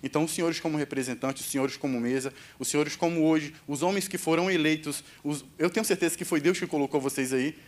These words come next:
caso contrário, nenhum de vocês estariam aí, e eu tenho certeza que é Ele que tá mantendo vocês aí.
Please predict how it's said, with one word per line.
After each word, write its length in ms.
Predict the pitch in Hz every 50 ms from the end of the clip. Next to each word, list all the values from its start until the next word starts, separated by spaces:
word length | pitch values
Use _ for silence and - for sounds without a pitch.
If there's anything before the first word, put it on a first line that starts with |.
| -
caso 180 | - 127 120 -
contrário, 360 | - 131 120 135 131 131 135
nenhum 180 | 147 170 175 175
de 60 | 147
vocês 280 | 139 143 - - 131 131
estariam 360 | 127 - 131 117 123 127 123
aí, 240 | 120 120 123 135 - - - - -
e 40 |
eu 60 | 143 143
tenho 120 | 170 170
certeza 360 | - 170 156 - 165 156 156
que 120 | - 151 151
é 80 | 147
Ele 140 | 165 175 175
que 100 | - -
tá 100 | - 139
mantendo 420 | 151 156 156 147 156 156 156 165
vocês 360 | 151 143 139 - 143 131 127 131
aí. 240 | 127 123 139 151